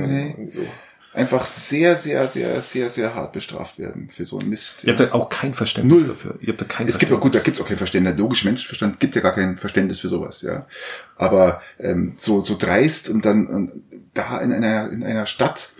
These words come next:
Speaker 2: wo an jedem Eck irgendwelche Menschen laufen, ja, und dann da durch die Straßen zu schießen wie die Vollidioten, ja, und dann ihnen
Speaker 1: Nein, das ist, das brauchen wir, brauchen wir gar nicht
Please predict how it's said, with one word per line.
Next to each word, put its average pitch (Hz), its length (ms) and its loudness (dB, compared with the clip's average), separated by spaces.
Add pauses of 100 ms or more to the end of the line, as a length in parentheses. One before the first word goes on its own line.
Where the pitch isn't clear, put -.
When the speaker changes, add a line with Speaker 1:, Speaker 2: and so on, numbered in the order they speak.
(340)
Speaker 2:
wo 110 100 4
an 110 100 8
jedem 156 300 4
Eck - 300 -2
irgendwelche 131 260 6
Menschen 127 300 4
laufen, 117 400 2
ja, 113 160 -4
und 120 100 -4
dann 120 140 0
da 110 120 4
durch 127 160 -2
die 127 120 -2
Straßen - 380 0
zu 131 100 2
schießen 135 380 2
wie 175 80 0
die 170 120 -2
Vollidioten, - 760 -2
ja, - 180 0
und 110 140 -2
dann 110 160 0
ihnen 117 300 2 (760)
Speaker 1:
Nein, 101 200 2
das - 120 -6
ist, - 220 -8
das 107 160 2
brauchen 139 180 4
wir, 127 120 4
brauchen 135 160 2
wir 120 60 4
gar 123 120 0
nicht 127 160 2